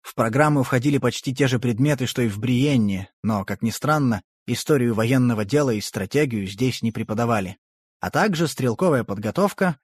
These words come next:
строевые упражнения и верховая езда. Здесь была одна из лучших в Европе школ верховой езды. Многие из занимаемых училищем зданий уцелели до наших дней.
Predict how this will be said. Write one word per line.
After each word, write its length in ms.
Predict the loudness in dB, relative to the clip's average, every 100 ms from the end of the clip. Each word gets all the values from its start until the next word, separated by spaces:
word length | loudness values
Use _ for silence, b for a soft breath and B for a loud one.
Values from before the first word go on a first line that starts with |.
| _
строевые 600 | -6 0 0 2 0 -2
упражнения 800 | -2 -2 -2 0 2 2 2 0
и 80 | -2
верховая 480 | -2 -2 0 0
езда. 600 | 0 -4 -6 -4 -4 -4 -6 _ _ _
Здесь 380 | -10 0 0 2
была 300 | 0 2 2
одна 260 | 2 2 2
из 140 | 2
лучших 600 | 0 0 0 -4 -8 -6
в 60 | -4
Европе 540 | -2 2 0 0 -4
школ 280 | -6 -2 -2
верховой 440 | -2 -4 -2 -2
езды. 480 | -4 -6 -8 -10 -10 -16 _ _ _ _
Многие 560 | 0 2 2 2 0 0
из 200 | -2 -2
занимаемых 800 | 0 2 4 4 2 0 -2 -2
училищем 720 | -4 -2 0 0 0 -2 -2
зданий 580 | -2 0 2 4 2 0 -4
уцелели 560 | -4 -2 2 2 2
до 160 | 0 2
наших 440 | 2 0 -2 -4
дней. 540 | 0 2 0 -2 -12